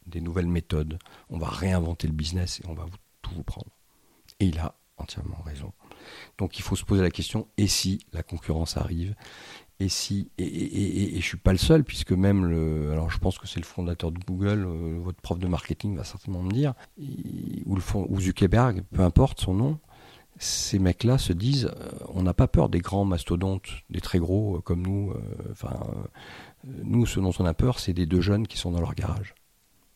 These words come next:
qui vont casser des codes, qui vont arriver avec des nouvelles idées.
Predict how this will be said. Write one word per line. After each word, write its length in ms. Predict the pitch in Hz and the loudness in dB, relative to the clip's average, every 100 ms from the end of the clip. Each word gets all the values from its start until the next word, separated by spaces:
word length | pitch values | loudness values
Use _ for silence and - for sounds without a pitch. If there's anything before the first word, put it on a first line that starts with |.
| _ - | _ -4
qui 120 | 95 | 0
vont 140 | 92 - - | 0 0 -2
casser 320 | 87 - 90 | 0 2 0
des 100 | 87 | -2
codes, 320 | - 90 82 | -2 -2 -2
qui 160 | - 87 | -8 0
vont 120 | 82 | 2
arriver 260 | 85 90 | 2 2
avec 160 | 90 85 | 0 -2
des 80 | 82 | -4
nouvelles 380 | 87 87 85 87 | -2 -2 -2 -4
idées. 200 | 90 | -4